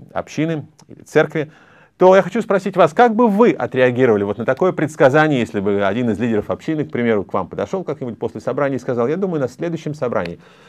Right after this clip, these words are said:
Господь крестит тебя Святым Духом». А, я подозреваю, что в любом случае вы отреагировали не так, вы бы отреагировали не так, как отреагировали, э, ученики Иешуа, услышав такое предсказание, потому что их реакция была следующая: «Господь,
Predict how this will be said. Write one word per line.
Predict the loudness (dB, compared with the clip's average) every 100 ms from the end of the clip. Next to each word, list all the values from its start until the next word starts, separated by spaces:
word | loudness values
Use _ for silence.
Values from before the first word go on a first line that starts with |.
| _ -20 _
Господь | 2 2 2 -2 -4 -6 -12
крестит | -2 -2 -2 -8 -12 _
тебя | -4 -2 -2 -6
Святым | -14 -12 -10 -10 -10 -14 _
Духом». | -6 -4 -4 -10 -20 _ _ _ _ -20 _
А, | -2 0 4
я | 4
подозреваю, | 4 4 6 6
что | 6
в | 4
любом | 6 4
случае | 4 2 4 2 2
вы | 2 4 4
отреагировали | 4 2 0 0 0 0 0
не | -2 -4
так, | 4 4 4 0 -14 _ _ _ _ _ -4
вы | -2 2
бы | 0
отреагировали | 0 -4 -4 -4 -4
не | -2
так, | -2 0
как | 0 0
отреагировали, | 0 0 0 0 0 0 0 -2 -2
э, | -2 -2 -2
ученики | -4 -6 -6 -4
Иешуа, | -4 0 2 2
услышав | 0 -6 -8 -8 -8
такое | -8 0 0
предсказание, | 0 0 4 6 4 2
потому | 0 0 0
что | -2
их | -6 -4 0
реакция | 0 0 -2
была | 2 2
следующая: | 2 0 0 -2
«Господь, | 0 0 2 0 0